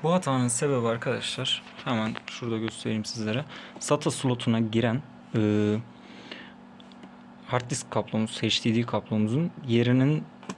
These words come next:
e, D V D writer ve C D writer'ın olduğu yerde takılı olmasıdır. Yani şu an bilgisayar önceliği sata bir ve sata ikiye verir.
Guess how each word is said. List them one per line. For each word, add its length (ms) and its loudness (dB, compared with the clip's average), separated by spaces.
e, 60 4
D 160 6
V 100 6
D 80 6
writer 520 2
ve 200 2
C 320 -2
D 140 4
writer'ın 640 0
olduğu 340 4
yerde 380 4
takılı 360 0
olmasıdır. 640 0
Yani 260 4
şu 220 2
an 200 2
bilgisayar 720 2
önceliği 480 6
sata 360 0
bir 120 4
ve 60 4
sata 300 0
ikiye 340 4
verir. 320 2